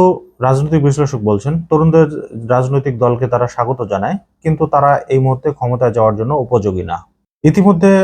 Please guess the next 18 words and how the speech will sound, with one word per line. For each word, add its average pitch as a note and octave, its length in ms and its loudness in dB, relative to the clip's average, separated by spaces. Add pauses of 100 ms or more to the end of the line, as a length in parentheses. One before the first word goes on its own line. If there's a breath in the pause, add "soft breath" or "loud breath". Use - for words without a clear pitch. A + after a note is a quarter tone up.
(140)
আমরা C#3+ 300 2 (160)
দেখেছি C3+ 460 -2 (280)
এই C3 180 -2 (320)
এনসিপি C#3+ 480 0 (880)
যে B2+ 160 4
দাবিগুলো B2+ 460 2
তুলছেন A#2 420 -4
সমাজে, G#2 400 -6 (560)
সেই E3 180 2
দাবিগুলো C#3+ 480 2
কিন্তু B2+ 300 -4 (140)
তারা C#3+ 200 2
একটাও C3 360 0 (380)
ফিল B2+ 200 -4
আপ A#2 140 -2
করতে G#2+ 200 -10
পারছেন F#2 340 -4
না। F#2 140 -8